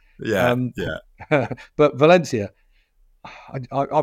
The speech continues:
Speaker 2: I've never understood it. We've got four tracks in, in Spain, and why the hell are we going to Valencia at the end of the year? I've got no clue.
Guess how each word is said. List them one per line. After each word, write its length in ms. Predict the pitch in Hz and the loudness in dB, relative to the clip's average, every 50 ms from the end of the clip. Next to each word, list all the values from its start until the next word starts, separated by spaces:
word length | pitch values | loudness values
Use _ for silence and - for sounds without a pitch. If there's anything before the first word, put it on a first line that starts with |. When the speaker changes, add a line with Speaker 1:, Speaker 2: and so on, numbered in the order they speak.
| 139 135 | 0 2
Speaker 2:
I've 140 | 156 170 180 | 0 4 4
never 180 | 240 220 240 | 6 6 6
understood 340 | 226 151 143 127 - 226 196 | 4 4 2 -4 -2 0 0
it. 100 | 135 90 104 | 0 0 0
We've 80 | 127 | 0
got 140 | 147 147 127 | 0 0 0
four 220 | - 196 208 190 | 2 2 2 2
tracks 320 | - - 170 165 - - - | 4 4 4 2 2 0 -4
in, 240 | 131 123 123 120 120 | -4 -2 -2 -4 -4
in 160 | 123 123 117 | -4 -6 -8
Spain, 380 | - - 151 135 120 104 98 | -2 0 2 2 2 0 -4
and 100 | 107 120 | -6 -2
why 180 | 135 151 160 160 | 2 4 4 4
the 80 | 147 135 | 6 4
hell 140 | 139 139 | 2 2
are 40 | 135 | 2
we 120 | 120 123 117 | 0 0 -2
going 200 | 131 127 123 120 | 0 0 -2 -2
to 40 | |
Valencia 400 | 113 123 120 131 135 127 - 107 | -2 -2 -2 -2 -2 -2 -4 -4
at 60 | 107 101 | -4 -2
the 100 | 117 117 | -2 -2
end 100 | 117 113 | -2 -2
of 60 | 104 | -2
the 100 | 113 117 | -2 0
year? 140 | 117 110 107 | 0 2 0
I've 140 | 117 120 | 0 0
got 120 | 131 131 120 | 0 -2 0
no 180 | 131 131 127 | 0 -2 -2
clue. 340 | 117 - - 151 131 101 90 | -2 -2 -2 -2 -2 -2 -4